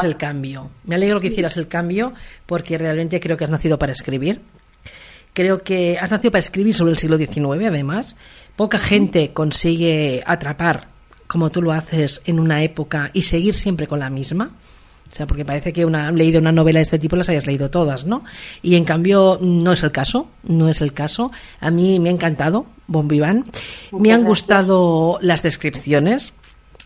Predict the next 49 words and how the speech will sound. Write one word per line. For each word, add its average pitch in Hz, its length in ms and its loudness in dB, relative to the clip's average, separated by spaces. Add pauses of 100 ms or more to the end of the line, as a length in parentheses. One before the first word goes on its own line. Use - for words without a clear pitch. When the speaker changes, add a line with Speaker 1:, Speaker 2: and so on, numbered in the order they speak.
(160)
Speaker 2:
Eh, 170 720 2
como 175 140 0
te 180 60 2
dije 196 160 2
antes, 202 320 2
me 185 120 2
gusta 202 340 2
que 156 60 -2
de 151 80 2
vez 143 100 -2
en 147 100 0
cuando 147 320 -2
me 143 120 -2
paren. 127 420 -8 (720)
O - 40 -20
sea, 139 400 -4
acostumbrada 165 500 -2
a - 20 -4
tener 196 220 0
que 185 100 -4
leer 175 200 2
rápido 160 540 0
y 156 80 0
acostumbrada 160 320 -4
a 165 40 -6
tener 175 220 -2
que 175 100 -2
leer 165 300 0
mucho, 170 520 0 (300)
por, 139 540 -4
porque, 135 220 -14
bueno, 123 240 -10
en 147 120 -2
cada 143 260 -4
programa 147 500 -4 (240)
son 175 220 -2
dos 160 220 -2
libros, 175 360 0
con 151 120 0
lo 151 80 -2
cual, 151 260 -2 (300)
eh, 151 240 4
son 151 240 0
cuatro 160 280 4
o - 20 -2
cinco 156 280 0
por 143 140 -2
semana. 165 420 0 (460)
Eh, 180 560 4